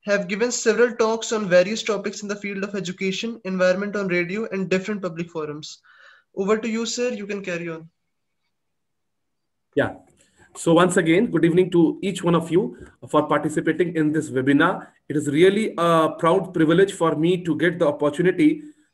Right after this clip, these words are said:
Speaker 2: today to interact with you all, for which I would like to sincerely thank M T T, who has given this opportunity to me,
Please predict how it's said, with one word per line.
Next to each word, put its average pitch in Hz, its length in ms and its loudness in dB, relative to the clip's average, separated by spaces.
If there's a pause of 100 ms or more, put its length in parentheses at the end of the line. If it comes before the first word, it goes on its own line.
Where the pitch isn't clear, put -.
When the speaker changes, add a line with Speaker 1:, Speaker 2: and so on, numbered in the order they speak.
(120)
Speaker 2:
today 151 380 2
to 156 80 0
interact 151 420 4
with 143 160 -6
you 120 140 -2
all, 98 240 -8 (720)
for 165 140 4
which 180 180 6
I 170 80 6
would 160 160 4
like 156 220 2
to 160 260 4 (180)
sincerely 190 560 0
thank 165 500 0
M 156 160 0
T 160 140 2
T, 180 320 -2 (220)
who 165 80 2
has 147 160 4
given 165 320 2
this 156 180 -4
opportunity 151 540 -4
to 165 120 -4
me, 151 340 -2